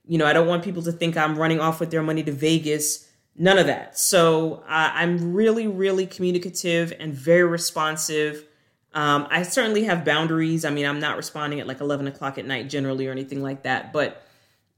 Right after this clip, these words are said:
you know, I'm definitely focused on delivering great service to my clients. And part of, you know, delivering great service is having this simple but solid onboarding process.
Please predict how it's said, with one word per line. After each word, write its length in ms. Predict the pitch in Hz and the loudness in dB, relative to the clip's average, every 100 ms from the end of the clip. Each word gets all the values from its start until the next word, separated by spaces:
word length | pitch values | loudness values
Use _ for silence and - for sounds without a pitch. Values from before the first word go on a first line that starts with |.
| - | -2
you 100 | 170 | 2
know, 120 | 160 | 2
I'm 340 | 143 175 170 143 | 2 0 -2 0
definitely 520 | 190 196 208 147 180 | 0 2 -2 -2 -4
focused 500 | 175 180 175 170 170 - | 0 0 0 -2 -10 -8
on 280 | 160 156 | -6 -6
delivering 800 | 156 160 160 160 156 151 151 160 _ _ _ - | -4 -2 -2 -2 -2 -2 -6 -14 _ _ _ 0
great 320 | 180 208 208 | 4 4 2
service 440 | - 196 180 - | 0 0 0 -4
to 60 | 185 | -2
my 160 | 160 160 | -2 -2
clients. 800 | - 185 180 180 175 175 - - | -4 0 2 2 2 -2 -6 -6
And 340 | 151 147 151 - | -2 -2 -2 -10
part 280 | - 196 190 | -2 2 4
of, 240 | 180 165 - _ _ _ _ _ | 2 -2 -12 _ _ _ _ _
you 100 | 180 | -2
know, 360 | 165 139 139 - _ _ | 0 0 -2 -6 _ _
delivering 400 | 156 180 185 185 | 2 2 4 2
great 240 | 175 165 - | 2 -2 0
service 340 | 180 180 180 | 0 0 -4
is 100 | 160 | -10
having 340 | 165 160 160 151 | -6 -4 -4 -6
this 440 | 156 - - - _ _ _ _ _ _ - | -6 -6 -6 -12 _ _ _ _ _ _ -12
simple 840 | - - 302 294 185 170 180 - _ _ - | -4 2 2 4 2 2 0 -6 _ _ -2
but 180 | 180 - | 0 0
solid 400 | - 180 175 175 | 2 4 4 0
onboarding 520 | 160 160 156 147 143 | -2 -2 -2 -2 -4
process. 640 | - 139 139 - - - | -6 -6 -6 -12 -16 -20